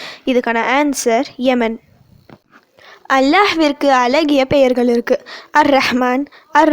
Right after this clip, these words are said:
ரஹீம் என அவன் பண்புகளை குறிக்கக்கூடிய பெயர்கள் மொத்தம் தொண்ணூத்தி ஒன்பது இருக்கு. இதை அஸ்மாவுல் ஹுஸ்னா அப்படின்னு சொல்வாங்க. இந்த முழு பெயர்களை மனப்பாடம் செய்து ஓதி வந்தால் அவர்களுக்கு சொர்க்கம் நிச்சயம். அவற்றில் உள்ள ஒரு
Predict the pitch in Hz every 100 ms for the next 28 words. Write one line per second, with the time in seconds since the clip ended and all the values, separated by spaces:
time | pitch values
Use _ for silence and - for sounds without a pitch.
0 | 269 254 247 285 254 - 262 247 240 -
1 | 277 311 294 277 285 381 381 320 277 277
2 | 269 285 269 254 233 226 240 240 226 220
3 | - 226 233 233 254 285 285 339 370 302
4 | 240 220 208 208 - - - - - -
5 | - 277 269 254 349 381 381 349 320 -
6 | 294 262 - 233 220 247 254 240 214 208
7 | 214 - - - _ 359 466 427 285 311
8 | 370 330 277 285 254 240 240 220 233 320
9 | 349 339 311 269 247 233 233 233 233 220
10 | 214 - 254 262 233 214 240 247 220 247
11 | 247 226 214 - 233 202 - - - -
12 | - 349 370 294 262 254 285 233 233 262
13 | - - 277 415